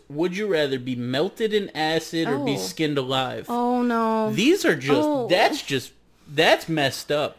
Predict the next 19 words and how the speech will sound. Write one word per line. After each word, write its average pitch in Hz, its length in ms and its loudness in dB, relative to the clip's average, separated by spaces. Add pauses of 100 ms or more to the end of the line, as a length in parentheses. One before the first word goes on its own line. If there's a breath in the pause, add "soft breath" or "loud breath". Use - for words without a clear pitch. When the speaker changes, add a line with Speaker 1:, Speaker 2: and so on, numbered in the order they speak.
Speaker 2:
You're 233 180 2
Speaker 1:
That 220 60 8
is 220 40 8
Speaker 2:
alive 240 300 8
Speaker 1:
a - 40 -16
Speaker 2:
for 247 180 -4
the 220 160 0
entire 226 520 -2
process 185 760 -4
and 208 160 -4
will 202 140 -2
die 196 460 2
at 139 160 -4
the - 140 -12
end 139 180 -8
of - 100 -14
it. - 200 -10 (600 soft breath)
Dear 320 320 -8 (120)
God. - 800 -14